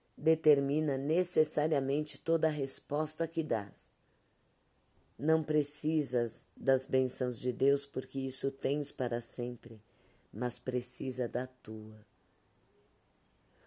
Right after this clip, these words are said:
O retrato que o ego fez de ti é de privação, desamor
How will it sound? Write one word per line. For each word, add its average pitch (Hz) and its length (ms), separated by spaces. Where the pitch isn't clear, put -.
O 139 120
retrato 147 720
que 131 160
o 131 80
ego 131 220
fez 131 300
de 123 140
ti 139 340
é 127 60
de 127 140
privação, 135 800
desamor 120 800